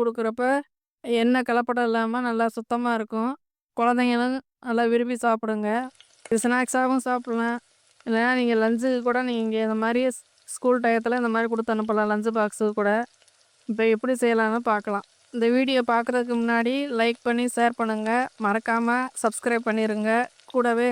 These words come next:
ஹைப் பண்ணிருங்க. ஃபஸ்ட்டு இந்த ரெசிபி செய்யறதுக்கு தேவையான பொருள், ஒரு கப்பு கடலை மாவு, ஒரு ரெண்டு ஸ்பூன் அரிசி மாவு தான் எடுத்திருக்கேன். இதை நீங்க லைட்டா வறுத்துட்டு சலிச்சிட்டு செய்யறப்ப தான் வண்டு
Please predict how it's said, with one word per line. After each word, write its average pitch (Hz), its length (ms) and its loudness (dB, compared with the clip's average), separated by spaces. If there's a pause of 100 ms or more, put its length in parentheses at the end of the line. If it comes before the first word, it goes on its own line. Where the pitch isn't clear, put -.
ஹைப் 233 240 0
பண்ணிருங்க. 208 400 -2 (380)
ஃபஸ்ட்டு 226 400 -2 (360)
இந்த 226 200 0
ரெசிபி 262 380 -2
செய்யறதுக்கு 226 560 0 (560)
தேவையான 233 520 0
பொருள், 220 300 2 (640)
ஒரு 220 160 4
கப்பு 226 280 0
கடலை 226 220 2 (100)
மாவு, 226 280 2 (240)
ஒரு 226 180 -2
ரெண்டு 220 280 -2
ஸ்பூன் 240 280 -6 (380)
அரிசி 226 300 -2
மாவு 220 200 2
தான் 233 140 2
எடுத்திருக்கேன். 220 500 -4 (380)
இதை 262 140 0 (100)
நீங்க 247 160 2 (100)
லைட்டா 254 380 0 (260)
வறுத்துட்டு 254 480 0 (280)
சலிச்சிட்டு 247 500 -2
செய்யறப்ப 226 500 0
தான் 247 180 -2 (600)
வண்டு 247 380 2